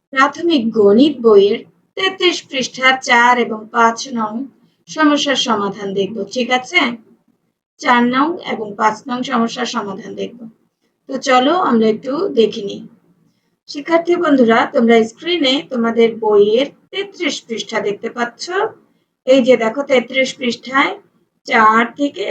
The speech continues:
এগারো পর্যন্ত সমস্যা রয়েছে। আমরা আস্তে আস্তে একটি দুটি করে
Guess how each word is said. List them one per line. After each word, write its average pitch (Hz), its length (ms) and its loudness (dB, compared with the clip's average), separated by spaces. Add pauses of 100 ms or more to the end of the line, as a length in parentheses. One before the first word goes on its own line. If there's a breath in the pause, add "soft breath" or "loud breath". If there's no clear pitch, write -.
(100)
এগারো 339 440 4
পর্যন্ত 214 480 -4 (600)
সমস্যা 330 540 -2
রয়েছে। 214 520 0 (540 soft breath)
আমরা 226 320 4 (720)
আস্তে 254 280 -4
আস্তে 247 280 -2 (960)
একটি 226 320 -10
দুটি 247 280 2
করে 262 300 4